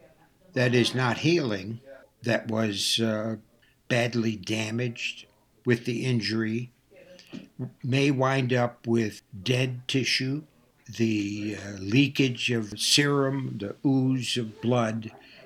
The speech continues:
All those materials are just a natural culture medium for bacteria, and the bacteria may kill more tissue.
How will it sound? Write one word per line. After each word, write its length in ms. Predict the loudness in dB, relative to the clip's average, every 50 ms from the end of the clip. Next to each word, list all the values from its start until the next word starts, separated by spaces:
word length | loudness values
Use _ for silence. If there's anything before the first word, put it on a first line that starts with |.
| -18 -10
All 240 | -2 -2 0 0
those 320 | 0 -2 -2 -4 -4 -2 -2
materials 880 | -2 -2 -2 0 2 2 4 4 2 2 2 2 0 -2 -4 -4 -4
are 200 | -4 -4 -4 -6
just 440 | -8 -6 -6 -2 0 0 -2 0 -2
a 480 | -4 -4 -4 -8 -10 -12 -12 -12 -14 -12 -8
natural 560 | -4 0 0 0 0 0 0 2 2 0 0
culture 580 | -2 -4 -2 0 2 2 0 -2 -2 0 2 2
medium 680 | 4 4 2 2 2 2 4 4 4 4 2 0 -2
for 460 | -2 -8 -4 -2 -2 -2 -2 -2 -4 -4
bacteria, 1040 | -4 -6 -6 -6 -6 -8 -8 -2 2 4 4 4 4 4 2 2 2 2 0 0
and 160 | -4 -6 -6 -10
the 60 | -10
bacteria 840 | -6 -6 -6 -6 -6 -8 -8 0 2 2 4 4 2 2 0 0 0
may 240 | -2 -4 -4 -6
kill 460 | -8 -8 -4 0 2 2 4 2 2 0
more 360 | 0 -2 0 0 0 0 -2
tissue. 640 | -4 -8 -10 -8 -6 -4 -4 -4 -4 -8 -10 -12